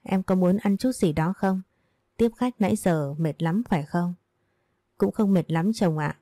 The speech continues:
hôm nay em vui lắm, cuối cùng thì chúng ta đã được bên nhau rồi." "Ừ, vui thì vui nhưng cũng phải ăn." Hoàng Quân lại lém lỉnh kê sát vào tai cô nói nhỏ.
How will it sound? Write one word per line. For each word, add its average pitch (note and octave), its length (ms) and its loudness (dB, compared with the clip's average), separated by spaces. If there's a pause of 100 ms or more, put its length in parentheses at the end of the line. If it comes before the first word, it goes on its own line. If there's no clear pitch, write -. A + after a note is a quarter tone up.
hôm F#3 200 2
nay F3 240 0
em F3+ 140 0
vui F3+ 240 4
lắm, F3 320 -2 (100)
cuối F#3+ 140 2
cùng F3+ 220 2
thì D#3+ 300 -2
chúng F3 180 0
ta F3 400 -4
đã F#3 80 -2
được G3+ 200 -4
bên F3+ 180 2
nhau F3+ 240 2
rồi." D3 320 -2 (760)
"Ừ, E3 260 0 (180)
vui G3 180 4
thì E3+ 160 0
vui F3+ 400 2
nhưng F3 380 0
cũng F#3+ 160 0
phải D#3+ 200 0
ăn." E3+ 240 -2 (840)
Hoàng F3+ 180 0
Quân A3 200 2
lại G3 160 2
lém F3+ 240 2
lỉnh D#3+ 380 2
kê G3+ 200 2
sát B3 360 -4
vào - 120 2
tai F3 220 -2
cô F3 180 2
nói E3 200 0
nhỏ. D#3 340 0